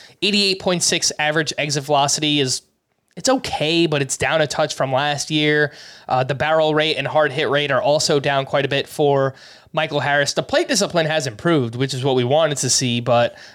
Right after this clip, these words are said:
um, seems like maybe he's trying to sell out for power a little bit. Fly balls and pop-ups are up this year.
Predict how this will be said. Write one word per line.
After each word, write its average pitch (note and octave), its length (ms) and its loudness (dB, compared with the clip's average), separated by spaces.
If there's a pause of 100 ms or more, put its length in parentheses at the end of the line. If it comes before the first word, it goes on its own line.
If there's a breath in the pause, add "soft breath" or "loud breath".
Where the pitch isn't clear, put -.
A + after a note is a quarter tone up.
(100)
um, A#2 360 -4 (140)
seems D#4+ 260 -2
like A#3+ 140 -2
maybe F3+ 540 -2
he's F3 240 -4
trying D#3+ 240 0
to C#3+ 80 0
sell C#3+ 220 2
out C3+ 200 2
for D#3+ 100 -8
power C#3+ 360 0
a C#3+ 60 2
little C#3+ 180 0
bit. C#3+ 260 -4
Fly D3 280 0
balls C3+ 360 2
and C3+ 120 -6
pop-ups B2 440 0
are B2+ 80 2
up B2+ 120 2
this C3 220 -4
year. C3+ 280 0